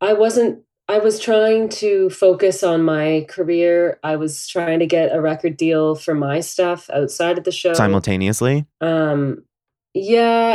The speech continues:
Speaker 1: and I, it wasn't, I, looking back, I kinda think it was silly. Like, I, I, I wanted to really start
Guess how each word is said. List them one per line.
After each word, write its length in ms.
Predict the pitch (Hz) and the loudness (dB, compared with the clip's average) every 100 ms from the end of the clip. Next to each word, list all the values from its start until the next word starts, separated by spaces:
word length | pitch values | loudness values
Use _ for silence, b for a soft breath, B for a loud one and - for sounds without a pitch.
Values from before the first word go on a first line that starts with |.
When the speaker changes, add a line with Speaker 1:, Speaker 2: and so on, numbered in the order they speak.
| - | 2
Speaker 1:
and 100 | 208 | 4
I, 60 | 196 | 4
it 300 | 190 180 196 | 4 2 2
wasn't, 280 | 208 226 - | 2 0 2
I, 240 | 196 - 185 | 2 2 2
looking 360 | 214 247 226 | 2 2 2
back, 380 | 165 165 208 226 | 0 0 0 -2
I 80 | 165 | -2
kinda 280 | 190 180 180 | 0 2 2
think 240 | 170 151 | 0 0
it 80 | 165 | -2
was 180 | 165 - | -4 -4
silly. 340 | 156 143 214 | -4 0 2
Like, 200 | 190 165 | 2 2
I, 140 | - - - | -2 -2 -4
I, 300 | 156 165 165 151 | -2 -2 -2 -2
I 20 | 170 | -2
wanted 420 | 156 156 165 165 | 0 0 0 -2
to 140 | - 151 | -6 -4
really 340 | 160 151 143 | -2 -2 -4
start 480 | 139 160 147 139 | -4 -2 -2 -2